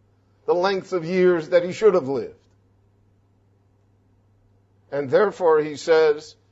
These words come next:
the reason that he died early is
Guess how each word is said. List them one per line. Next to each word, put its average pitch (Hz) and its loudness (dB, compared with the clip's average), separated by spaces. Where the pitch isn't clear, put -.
the 127 -6
reason 165 -4
that 143 -2
he 139 -8
died 170 2
early 185 2
is 160 0